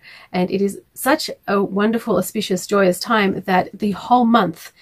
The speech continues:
is converted to joy. It is, in fact, a good deed. It is a fantastic opportunity <laughs> with no excuses to be happy during this time of year.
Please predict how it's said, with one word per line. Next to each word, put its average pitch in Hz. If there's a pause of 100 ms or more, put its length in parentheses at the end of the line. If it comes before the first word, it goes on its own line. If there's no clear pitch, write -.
(140)
is 196
converted 196
to 190
joy. - (440)
It 214
is, 226
in 233
fact, 226
a 214
good 233
deed. 196
It 180
is 196 (800)
a 214
fantastic 233
opportunity 196 (240)
<laughs> -
with 196
no 254
excuses 233
to 190
be 202
happy 196
during 202
this 196
time 185
of 180 (200)
year. 170